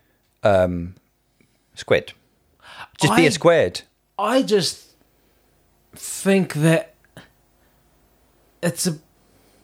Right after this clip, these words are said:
Speaker 2: it's a bit, I don't, oh,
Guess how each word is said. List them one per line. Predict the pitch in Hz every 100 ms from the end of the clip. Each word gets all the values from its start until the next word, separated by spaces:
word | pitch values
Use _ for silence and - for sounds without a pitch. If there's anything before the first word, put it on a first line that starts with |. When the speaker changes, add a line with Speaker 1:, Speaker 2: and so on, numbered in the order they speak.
| _ -
Speaker 2:
it's | 156 196
a |
bit, | 147 220 208 - _ _ _ _ _ _ _ _ _ _ _ _ _ -
I | 214
don't, | 233 151 _ _ _ _ _ _ _ _ _ _ _ _ _ -
oh, | 175 156